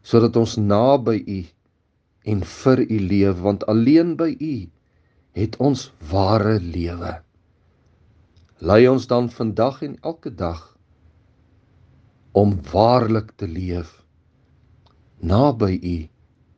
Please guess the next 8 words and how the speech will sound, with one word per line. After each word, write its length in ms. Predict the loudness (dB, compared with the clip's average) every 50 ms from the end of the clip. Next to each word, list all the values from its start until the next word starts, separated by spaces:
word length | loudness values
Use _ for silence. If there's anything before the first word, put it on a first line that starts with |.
| _ _ _ _ _ -4
en 200 | -2 -2 -2 -4
vir 340 | -8 -8 -6 -4 -4 -4 -4
U. 220 | -4 -6 -6 -8 -8 -10 -14 _ _ _ _ _ _ _ _ _ _ _ _ _ _ _ _ _ _ _ _ _ -6 0
Dankie 400 | 2 2 4 2 2 2 2 2
dat 240 | 4 2 0 0 -4
ons 180 | -8 -10 -10 -12
ver 120 | -16 -16 -10 -8
oggend 420 | -8 -8 -4 -4 -4 -4 -4 -8